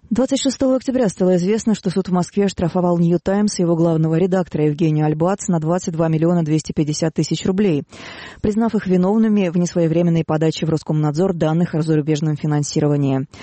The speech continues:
Альбац заявила, что считает дело политическим за-, заказом и обжалует решение суда.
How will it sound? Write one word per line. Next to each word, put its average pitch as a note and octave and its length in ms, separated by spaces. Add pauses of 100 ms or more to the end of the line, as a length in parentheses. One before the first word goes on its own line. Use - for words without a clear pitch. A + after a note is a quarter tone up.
(200)
Альбац G#3 320
заявила, G#3+ 440
что F3+ 380
считает F#3 560
дело F3 220
политическим E3+ 720
за-, E3 160
заказом G#3 500
и A3+ 140
обжалует E3+ 480
решение D#3 420
суда. F#3+ 360